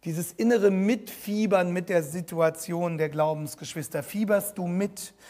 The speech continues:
mit deinen Glaubensgeschwistern, wenn sie durch schwierige Kämpfe oder durch dunkle Täler gehen? Jubelst du mit,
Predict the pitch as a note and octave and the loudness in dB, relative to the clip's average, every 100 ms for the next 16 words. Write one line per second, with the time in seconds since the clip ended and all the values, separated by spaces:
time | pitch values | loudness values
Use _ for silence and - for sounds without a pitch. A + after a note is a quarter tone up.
0 | - D#3+ D#3 E3 D3+ D3 D3 D3 D3 - | -12 -6 0 0 0 -2 0 0 -4 -8
1 | D#3 - D#3 - C#3+ C3+ - - - F3 | -10 -8 -10 -6 -6 -8 -12 -10 0 2
2 | D#3 D#3+ D3+ D3+ D3 - - D#3 F3 A3+ | 2 0 2 2 0 -8 -12 -6 -2 0
3 | G#3+ F#3+ - E3+ D#3+ D3 C3 - - E3 | 0 -2 -2 -2 -2 -6 -8 -10 -4 4
4 | D#3+ D3 D3+ - F#3 F#3+ F3 D#3 E3+ D#3+ | 6 4 0 -4 -6 -6 -6 -6 -4 -2
5 | D3+ C3 C#3 D3 G3 B3+ G#3 G3 - E3+ | -2 -4 -6 -2 0 4 4 2 -6 -4
6 | G#3+ G#3 | -4 -4